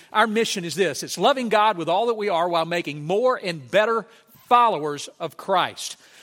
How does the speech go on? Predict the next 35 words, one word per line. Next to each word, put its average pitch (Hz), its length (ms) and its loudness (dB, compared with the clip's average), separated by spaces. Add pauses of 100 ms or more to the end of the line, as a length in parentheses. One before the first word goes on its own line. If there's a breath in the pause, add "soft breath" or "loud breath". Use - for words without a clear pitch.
(140 loud breath)
And 151 360 -4
while 233 280 0
we've 220 140 0
been 196 120 0
talking 202 380 0
about 180 220 0
how 220 140 2
to 208 40 -2
become 185 260 -6
a 160 60 -2
better 214 400 0
follower 220 460 0
of 143 100 -12
God, 156 480 0
I 196 160 -2
want 196 360 -4
to 180 100 -10
briefly, 156 580 -4
I 147 40 -6
want 180 180 -8
you 208 40 -2
to 175 60 -4
listen 180 320 -4
fast, 165 480 0 (320 loud breath)
uh, 143 320 -2
'cause 156 480 -8 (240 soft breath)
you 170 100 -10
just 180 160 -6
need 196 220 0
to. 127 180 -6 (360 loud breath)
Um, 160 580 0 (3250 loud breath)
because 196 520 0 (340)
this 160 420 -6
first 311 360 0
part 156 340 0